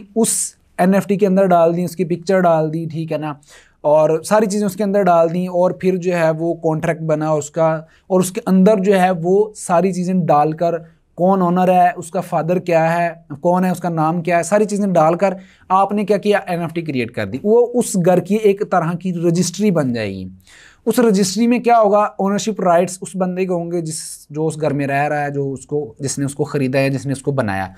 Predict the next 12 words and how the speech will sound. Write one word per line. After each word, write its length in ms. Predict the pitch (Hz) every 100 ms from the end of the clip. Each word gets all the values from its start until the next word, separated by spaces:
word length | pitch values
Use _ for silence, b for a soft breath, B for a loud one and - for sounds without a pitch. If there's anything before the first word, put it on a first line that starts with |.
| B B
अब 160 | 208 202
क्या 120 | 240
होगा, 220 | 208 202 202 202 - - - 175
अब 120 | 190
वो 440 | 202 214 214 214 -
after 220 | 170 165 190
some 200 | 208 190
time 200 | 185 185
उसको 160 | 180 180
बेच 300 | 160 160 156
देता 260 | 143 -
है। 140 | 110